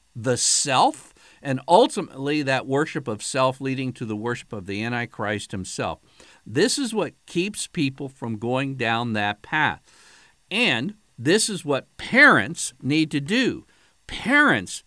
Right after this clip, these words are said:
need to do. Parents need to instill within their children a belief that God made the heavens and the earth, the sea, and the fountains of water.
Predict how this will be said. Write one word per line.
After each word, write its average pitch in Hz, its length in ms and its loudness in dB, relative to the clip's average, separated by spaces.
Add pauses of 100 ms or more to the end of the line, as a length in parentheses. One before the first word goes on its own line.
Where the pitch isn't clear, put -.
(100)
need 127 280 0
to 110 100 -2
do. 95 340 -4 (540)
Parents 226 760 2 (200)
need 190 440 0
to 170 200 0
instill 196 720 0
within 117 340 -4
their 110 160 -2
children 185 640 0
a 113 100 -10
belief 151 600 -2 (280)
that 120 260 -6
God 147 380 0
made 117 260 -4
the 98 120 -6
heavens 180 600 -2
and 110 220 -6
the 110 160 -4
earth, 202 360 0 (300)
the 113 120 -4
sea, 180 560 -2 (140)
and 110 200 -4
the 95 80 -6
fountains 143 760 -4 (320)
of 120 420 0 (240)
water. 107 540 -2